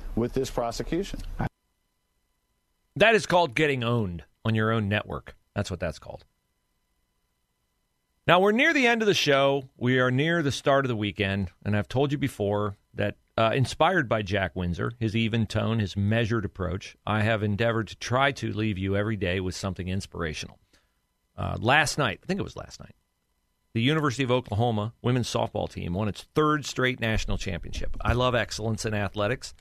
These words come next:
Speaker 2: I love seeing, uh, young women do it. I do not want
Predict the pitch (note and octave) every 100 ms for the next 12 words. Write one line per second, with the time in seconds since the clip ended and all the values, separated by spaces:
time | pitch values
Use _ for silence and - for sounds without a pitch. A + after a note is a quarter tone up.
0 | _ - - _ _ G#2+ A#2+ A#2 - C#3
1 | C#3 C#3 C3 C3+ C3+ D#3 D#3 D#3+ G#3+ F#2+
2 | - - G#2 - - _ _ _ _ _
3 | _ F2+ F2 A#2+ A2+ G#2+ G2+ G2